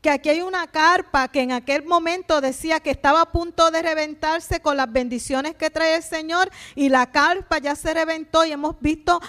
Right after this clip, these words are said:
estamos viendo milagros de sanidad, estamos viendo restauración de familia, de matrimonio. Estamos viendo gente que se apartó.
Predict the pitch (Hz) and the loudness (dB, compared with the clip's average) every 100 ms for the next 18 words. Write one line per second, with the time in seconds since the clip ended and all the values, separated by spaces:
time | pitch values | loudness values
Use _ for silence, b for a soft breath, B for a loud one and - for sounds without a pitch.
0 | B 254 254 247 277 262 277 285 320 285 | B -8 -4 -2 0 0 0 2 2 2
1 | 240 220 247 277 285 - - 269 240 233 | 2 4 4 2 0 -2 -2 0 0 2
2 | 226 240 381 - _ b b - 254 269 | 4 4 4 -2 _ b b -2 0 2
3 | 277 277 277 294 330 302 - 294 254 240 | 2 2 2 2 2 0 2 4 4 4
4 | 233 254 254 311 302 302 254 269 320 302 | -2 -4 -2 -2 0 0 0 0 0 0
5 | 285 254 254 233 233 277 349 403 B B | 0 -2 0 2 4 4 4 0 B B
6 | 320 320 320 302 339 285 330 330 320 320 | -2 0 -2 0 0 0 -4 -4 -6 -6
7 | 339 359 370 349 330 302 262 240 226 - | -8 -6 -6 -6 -6 -4 -2 -2 -4 0
8 | 294 359 | 2 2